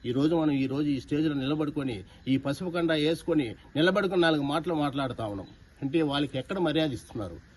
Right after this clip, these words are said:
వాళ్ళకి ఎక్కడ మర్యాద ఇస్తున్నారు? చాలా బాధపడిపోతున్నారు. అంటే మీరు వయసులో పెద్దోళ్ళు, సీనియర్లని మీ దగ్గర చెప్పుకోలేకపోతున్నారు, కానీ నా దగ్గర చెప్పుకుంటున్నారు. ఇది పార్టీ వరకు,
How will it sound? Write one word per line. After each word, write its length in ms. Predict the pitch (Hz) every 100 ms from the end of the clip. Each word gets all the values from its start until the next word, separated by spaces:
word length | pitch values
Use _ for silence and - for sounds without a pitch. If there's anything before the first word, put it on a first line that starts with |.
| - - 139
వాళ్ళకి 260 | 170 156
ఎక్కడ 200 | 190 214
మర్యాద 320 | 214 196 208
ఇస్తున్నారు? 400 | 180 165 151 160
చాలా 140 | 185 226
బాధపడిపోతున్నారు. 880 | 196 208 202 185 156 - 135 104 90 - -
అంటే 200 | 156 196
మీరు 200 | 185 170
వయసులో 400 | 151 180 - 208
పెద్దోళ్ళు, 640 | 170 170 185 190 151 110 - -
సీనియర్లని 600 | - 196 240 240 226 214
మీ 120 | 190 180
దగ్గర 160 | 190
చెప్పుకోలేకపోతున్నారు, 960 | 170 180 - 214 175 151 151 147 156 143
కానీ 280 | 160 208 - - -
నా 260 | 135 151 175
దగ్గర 220 | 190 196
చెప్పుకుంటున్నారు. 760 | 175 160 147 151 120 117 92 - - - - -
ఇది 140 | 139
పార్టీ 380 | 139 135 151 165
వరకు, 380 | 165 160 160